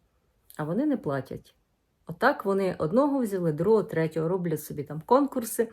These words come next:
люди приходять, роблять роботу, зекономили грошики. А згідно закону, працюєте, то повинні заплатити.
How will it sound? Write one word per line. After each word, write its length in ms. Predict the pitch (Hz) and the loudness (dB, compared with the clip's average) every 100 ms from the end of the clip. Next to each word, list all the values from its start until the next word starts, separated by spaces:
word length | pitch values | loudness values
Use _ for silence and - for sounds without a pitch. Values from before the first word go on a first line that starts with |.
| - - 185 | -10 -10 -2
люди 240 | 196 170 | 0 0
приходять, 640 | - - - 254 247 240 - - - | -4 -4 2 4 4 0 -14 -18 -4
роблять 380 | 180 165 147 156 | 0 2 0 -2
роботу, 520 | 147 160 240 262 277 - _ _ - | -2 4 4 4 -8 -10 _ _ -8
зекономили 760 | 165 160 151 175 214 208 - | -4 -2 0 0 2 2 -2
грошики. 640 | 175 151 147 - - - - - - - - - - | -4 -4 -4 -4 -12 -12 -14 -18 -20 -20 -20 -20 -2
А 200 | 165 151 | 0 0
згідно 480 | 143 160 240 247 269 | 0 2 2 4 2
закону, 600 | 269 247 262 262 254 254 _ _ _ | 2 2 4 6 4 2 _ _ _
працюєте, 720 | - - - 208 240 240 226 240 | -6 -6 0 4 4 2 -2 0
то 160 | 165 151 | -2 -2
повинні 400 | 156 151 196 190 | -2 0 0 -2
заплатити. 760 | 170 156 147 - - - | -4 -4 -4 -2 -4 -6